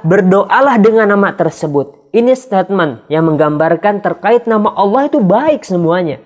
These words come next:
Baik nama Allah semuanya. Berbeda dengan nama makhluk. Allah punya nama, makhluk punya nama. Tapi jelas dong bahwa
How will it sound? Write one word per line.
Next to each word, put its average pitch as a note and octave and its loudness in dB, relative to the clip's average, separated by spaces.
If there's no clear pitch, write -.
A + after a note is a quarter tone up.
Baik C#4 2
nama E3+ -2
Allah D#3+ -4
semuanya. C#3 -2
Berbeda C4+ 2
dengan C4 2
nama A3 0
makhluk. E3 -2
Allah B3 2
punya F#3+ 2
nama, G3+ -2
makhluk D#3 -2
punya A3 0
nama. A#3 -2
Tapi F#3 0
jelas G#3+ 2
dong D#3+ -2
bahwa E3+ 0